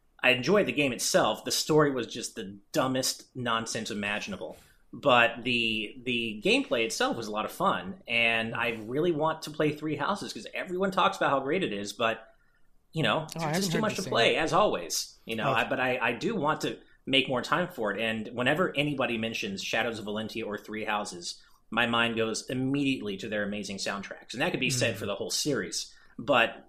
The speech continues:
Speaker 1: that final battle theme from Shadows of Valentia,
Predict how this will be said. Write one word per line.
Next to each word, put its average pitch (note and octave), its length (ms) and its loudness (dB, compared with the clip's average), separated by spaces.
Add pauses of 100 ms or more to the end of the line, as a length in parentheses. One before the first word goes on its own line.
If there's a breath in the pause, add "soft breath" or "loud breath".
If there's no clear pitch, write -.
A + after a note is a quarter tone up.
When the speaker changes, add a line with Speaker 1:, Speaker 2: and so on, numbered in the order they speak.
Speaker 1:
that C#3+ 280 4
final D3+ 320 4
battle A2 280 4
theme E3+ 440 -2
from A2 520 2
Shadows A#2 400 2
of A2 60 -8
Valentia, D3 580 -6